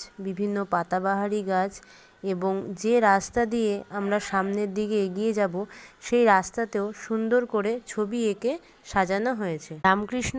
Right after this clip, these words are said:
মিশন বিদ্যা মন্দির হলো ভারত রাষ্ট্রের কলকাতা বিশ্ববিদ্যালয় অনুমোদিত একটা প্রাক স্নাতক কলেজ। এই কলেজে দুশো উনিশ সালে ন্যাশনাল ইনস্টিটিউশনাল র‍্যাঙ্কিং ফ্রেমওয়ার্ক দ্বারা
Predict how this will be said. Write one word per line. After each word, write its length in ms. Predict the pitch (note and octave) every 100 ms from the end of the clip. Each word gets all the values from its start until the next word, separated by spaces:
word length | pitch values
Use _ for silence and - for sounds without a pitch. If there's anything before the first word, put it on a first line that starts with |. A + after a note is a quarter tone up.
| C4
মিশন 340 | C4 B3 C4+ C4
বিদ্যা 320 | A3+ F#3+ A3
মন্দির 360 | A3+ A#3+ B3 B3+ A#3+
হলো 180 | G3 A3 A3
ভারত 400 | E3+ F3+ G3 G#3+ G3+
রাষ্ট্রের 400 | A3 G#3 - F#3+ G3 - - -
কলকাতা 500 | G#3 G#3 A3+ A3+ A#3+ G3+
বিশ্ববিদ্যালয় 840 | G3 - A3 A3 G3 A3+ A3+ A#3 G#3
অনুমোদিত 560 | G3+ G#3 G#3 G#3+ G3+ G#3 B3+ - - -
একটা 320 | F#3+ F#3 A3 A3 - _ -
প্রাক 300 | G#3 A3 B3 -
স্নাতক 520 | - G3+ F#3 F#3 B3 -
কলেজ। 340 | F#3 E3 D#3 D3 - _ - - _ _ -
এই 200 | A3 B3+ B3
কলেজে 440 | B3 A#3 G#3+ G3+ A3 - _ -
দুশো 400 | F#3 A3 A3 B3+ A#3+
উনিশ 260 | A3+ A#3+ - -
সালে 280 | A3 F#3+ A3+ - - - - - - G#3
ন্যাশনাল 480 | G3+ A#3+ B3 B3 A#3+ A#3
ইনস্টিটিউশনাল 840 | A3 - B3+ C4 C4 C4 A#3+ G#3 G#3+ G3+
র‍্যাঙ্কিং 460 | F#3+ F#3 G3 A3+ A#3+ A3+
ফ্রেমওয়ার্ক 540 | - G#3 G#3 A3 A3+ A3 G3
দ্বারা 240 | F#3 E3+